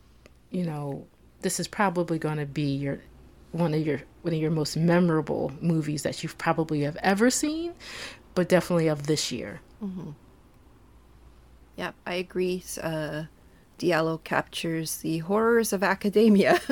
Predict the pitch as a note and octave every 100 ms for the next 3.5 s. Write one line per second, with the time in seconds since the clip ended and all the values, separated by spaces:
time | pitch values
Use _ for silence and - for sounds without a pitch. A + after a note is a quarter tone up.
0 | - - - - F#3+ F#3 G3+ - E3 F#3+
1 | D#3+ E3 - _ _ - - - - -
2 | - F#3 G3 - - - - - E3 D#3+
3 | D#3+ E3 - A3 A#3